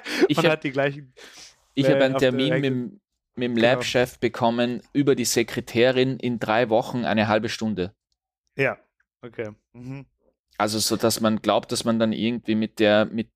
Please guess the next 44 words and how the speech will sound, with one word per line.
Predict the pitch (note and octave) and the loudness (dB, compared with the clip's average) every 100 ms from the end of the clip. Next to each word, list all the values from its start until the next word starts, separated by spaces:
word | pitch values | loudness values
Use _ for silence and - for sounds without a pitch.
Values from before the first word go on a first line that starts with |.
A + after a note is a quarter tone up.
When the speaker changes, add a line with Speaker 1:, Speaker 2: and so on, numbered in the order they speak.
| - | -2
Speaker 1:
der | G2 A2 | 2 2
Koryphäe | A#2 - A2 A2 - G#2 A#2 | 0 -2 -2 -2 -2 2 4
oder | G#2+ | 2
der | G2 F#2 A2 | 2 2 2
Person | - A2 G2+ F#2+ A2 A2 | 2 0 2 0 0 0
dann | G2+ G2+ G#2 G2+ - - | 0 2 0 -4 -8 -10
eng | - G#2 B2 | -4 -2 -2
zusammenarbeitet | A#2+ G2+ F#2+ A2 A#2 C#2 F#2+ G2+ G2 G#2 G#2 | -6 -2 0 0 0 0 2 2 0 -2 0
wie | G2+ | -2
mit | G#2 | -2
seinem | - G2+ F#2+ | -2 -2 -2
Supervisor, | - G#2+ A2 F#2 F2 F#2 F#2+ | -4 -6 -6 -2 -2 0 0
ist, | C#2+ - - - _ - | -2 -4 -10 -14 _ -2
denk | G2 G2+ | -2 0
ich, | G2 - | -4 -2
in | G2 | -2
de-, | F#2+ - | -2 -2
in | G2 | -2
den | F#2 F#2 | 0 -2
meisten | F#2 C3 - A2 | -2 -2 -4 -6
Fällen | - G2+ G2+ G#2 - _ - | 0 2 2 -2 -6 _ -2
relativ | F2 A2+ G#2+ G2+ - | 0 0 0 -4 -6
utopisch. | - F#2 G#2 - C#2 - - - - - | -12 -8 -8 -6 -8 -8 -16 -20 -20 -18
Speaker 2:
Ja. | A#2 A#2 - - - | -14 -14 -14 -20 -8
Ich | - D3 | -2 0
hab, | F#3 - | -2 0
äh, | F3 E3+ | 4 4
noch | E3 D3 | 4 -2
den | D3+ | -2
Tipp | F3 | -2
bekommen, | D#3 D3 C#3 | -2 -2 0
ich | |
glaub, | C#3+ | 2
das | C#3 | 2
haben | D3+ D#3 | 0 -2
auch | C#3 | -4
die, | - C3+ C3 | 0 0 0
die | B2 | -2
Jungs | C3+ C3+ | -2 -2
vom, | - C3 B2+ | -4 -6 -6
vom, | - B2+ B2 A2+ | -4 -4 -6 -12
vom | A#2+ B2 | -12 -4
I | B2+ | 0
S, | B2 B2 - - | 2 0 -4 -6